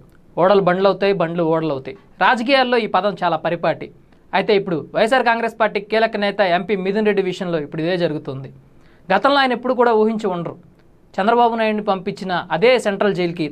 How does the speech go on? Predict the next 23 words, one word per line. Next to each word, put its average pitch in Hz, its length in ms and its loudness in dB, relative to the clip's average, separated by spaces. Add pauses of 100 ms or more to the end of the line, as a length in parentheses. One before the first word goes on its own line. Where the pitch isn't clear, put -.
తాను 151 200 -2
వెళ్తానని. 143 420 -4 (440)
చంద్రబాబు 269 460 4
నాయుడు 226 200 4
గారి 214 200 4
మాదిరిలాగానే 185 540 0 (200)
తాను 202 260 0
కూడా 160 160 0 (120)
స్నేహ 185 260 -2 (100)
బ్యారెక్‌లో 165 380 -2 (300)
రిమాండ్ 180 280 -2
ఖైదీగా 170 440 -2
ఉంటానని, 131 380 -12 (460)
ఖైదీ 254 300 2
నెంబర్ 240 320 2
ఫోర్ 240 200 4
వన్ 233 160 2
నైన్ 214 200 0
సిక్స్ - 200 -8 (220)
తనకు 160 220 -2 (100)
కేటాయిస్తారని. 151 720 -2 (840)
స్కిల్ 240 320 -2
స్కామ్ 247 260 2